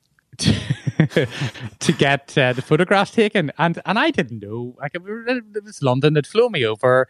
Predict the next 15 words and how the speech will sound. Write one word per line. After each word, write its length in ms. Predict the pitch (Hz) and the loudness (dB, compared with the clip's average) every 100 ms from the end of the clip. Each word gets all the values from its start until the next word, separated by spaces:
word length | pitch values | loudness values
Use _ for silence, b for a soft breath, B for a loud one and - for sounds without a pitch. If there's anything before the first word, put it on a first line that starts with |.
| B B B | B B B
I 60 | |
was 120 | 143 | 0
meeting 180 | 196 214 | 0 2
all 80 | 190 | 2
these 140 | 143 | 2
other 160 | 131 117 | 0 -2
guys 360 | 113 104 113 - | -2 -2 -2 -4
whose 200 | 120 - | -6 -4
song 340 | - 110 117 | 0 0 0
was 140 | 120 | -2
on 160 | 117 107 | -2 -4
this 160 | 104 - | -4 -4
C 160 | 104 | -4
D, 180 | 92 95 | -2 0
right? 280 | 104 120 | 2 0